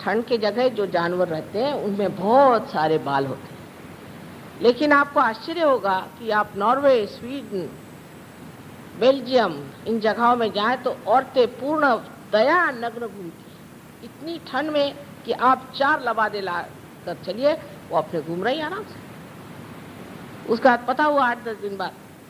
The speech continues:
स्वर्ग सिधार गए। ऐसे पागलों से जो वो कह रहे थे सही बात है, कुछ सीखने का नहीं। लेकिन मनुष्य है थोड़ा सा पागल,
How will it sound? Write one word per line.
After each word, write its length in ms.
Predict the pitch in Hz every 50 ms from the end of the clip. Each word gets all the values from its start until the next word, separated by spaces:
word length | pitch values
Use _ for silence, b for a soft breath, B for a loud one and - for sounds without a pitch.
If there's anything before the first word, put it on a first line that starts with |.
| - - -
स्वर्ग 180 | - 208 185 -
सिधार 320 | - - 151 - 123 123
गए। 180 | - - - - - - - - - - - - - - - - - - - - - - - - - - - - - - - - - - - - - - 226
ऐसे 400 | 254 269 262 - 330 330 370 370
पागलों 600 | - - - 262 240 240 240 269 302 330 359 403
से 280 | - 294 226 175 - - - - - - - - - - - - - - - - - - - - - - - - - - - -
जो 160 | 202 208 208
वो 140 | 214 240 233
कह 220 | 240 233 240 269
रहे 120 | 294 320
थे 200 | 320 320 302 269
सही 300 | 254 269 277 262 269 262
बात 280 | 220 226 226 220 214 -
है, 80 | 262 233
कुछ 180 | - 220 214
सीखने 380 | - - 165 156 - 160 156 151
का 160 | - 156 160
नहीं। 220 | 175 202 196 151 - - - - - - - - - - - - - - - - - - - - - - - - - - - - - - - - - - - - - - - -
लेकिन 460 | - 233 262 330 403 - 415 415 370 311
मनुष्य 400 | 294 330 381 440 415 - - 339
है 500 | 262 - - - 277 320 381 370 370 -
थोड़ा 220 | 302 302 320 320
सा 140 | 311 - 320
पागल, 440 | 294 - - 262 233 185 - 135